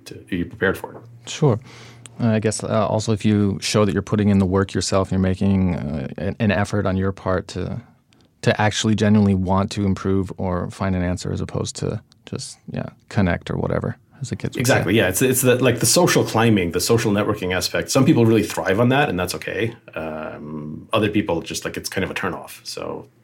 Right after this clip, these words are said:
Speaker 1: like, I, I'm not, like, I, I don't try to, you know, network and connect for the sake of networking and connecting. Um, and I think, I think there's, like, I think the,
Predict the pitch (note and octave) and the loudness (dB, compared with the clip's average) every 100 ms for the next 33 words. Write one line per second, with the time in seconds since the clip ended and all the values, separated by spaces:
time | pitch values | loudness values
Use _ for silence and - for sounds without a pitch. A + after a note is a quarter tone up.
0 | - - - D#2+ - - _ _ - F2 | -12 -10 -8 -8 -8 -12 _ _ -6 0
1 | F#2 E2+ D#2+ - _ _ - G#2+ G2+ - | 2 2 -2 -8 _ _ -6 -2 -2 0
2 | G#2 G#2 F2+ - - D#2+ D#2+ - D2+ D2+ | 0 0 -2 -4 -4 -4 -6 -8 -10 -12
3 | - - - - - - - E2 D2+ - | -18 -20 -20 -20 -20 -18 -8 -8 -8 -2
4 | G#2 A2+ A2+ F#2+ F2+ F2 - F#2 E2+ - | 0 2 2 0 0 -6 -4 -6 -6 -10
5 | - D2+ - - D2 D2 - - D2+ D2+ | -10 -6 -6 -4 -8 -10 -12 -10 -10 -10
6 | - E2 D#2+ C#3 D3 - - - - - | -12 -10 -4 0 -2 -4 -16 -16 -12 -12
7 | - - - D2 C#2+ C#2+ C#2+ C#2+ - - | -12 -14 -14 -12 -12 -12 -14 -14 -14 -10
8 | D2 D#2 D#2+ F#2 - - A2 G#2 E2+ E2 | -8 -6 -4 -4 -2 0 2 2 0 -2
9 | F#2 A2+ G#2 | 0 2 2